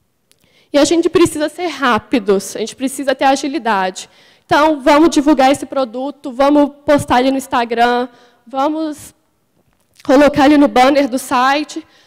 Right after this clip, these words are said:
pra tentar mudar ele de quadrante. E a agilida-, a agilidade no e-commerce é muito importante, as coisas da internet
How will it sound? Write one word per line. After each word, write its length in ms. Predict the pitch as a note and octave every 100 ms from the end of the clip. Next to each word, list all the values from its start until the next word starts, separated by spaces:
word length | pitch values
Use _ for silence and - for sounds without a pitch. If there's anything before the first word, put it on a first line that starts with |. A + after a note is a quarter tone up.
| _ -
pra 220 | D4+ D4+
tentar 400 | D#4 D#4 D#4 C#4+
mudar 320 | D4 C4 C4
ele 140 | C#4
de 100 | C4+
quadrante. 880 | - D#4 D4 A3 G3+ G#3 G#3 A#3 A#3+ _ _ _ _
E 160 | B3+ D4
a 80 | D4
agilida-, 560 | E4 D#4+ D4 B3+ - -
a 100 | A#3+
agilidade 600 | A#3+ C4+ C4 B3+ D4 F4
no 180 | D#4 D4+
e-commerce 640 | D4 - D4+ D#4 - - -
é 120 | C4
muito 360 | C#4 D#4 F4+
importante, 640 | F#4 E4 D4 - A#3 A3 A#3
as 120 | A#3
coisas 180 | C4 C4
da 100 | C4+
internet 600 | C#4 C#4 C#4 C#4 -